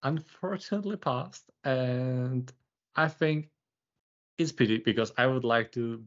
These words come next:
be sitting there and talking with you for longer, longer, longer, and much longer time,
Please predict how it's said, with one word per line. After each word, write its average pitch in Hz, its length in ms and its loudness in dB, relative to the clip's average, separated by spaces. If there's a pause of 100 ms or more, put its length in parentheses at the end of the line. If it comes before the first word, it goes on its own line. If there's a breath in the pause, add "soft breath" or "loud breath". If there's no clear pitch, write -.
(100)
be 113 300 0
sitting 113 340 -2
there 107 200 2
and 104 120 0
talking 107 340 -2
with 104 140 -2
you 104 140 2 (220 loud breath)
for 113 360 2
longer, 120 680 2
longer, 135 640 0
longer, 120 360 2
and 104 140 -4
much 117 260 0
longer 110 240 0
time, 104 340 -4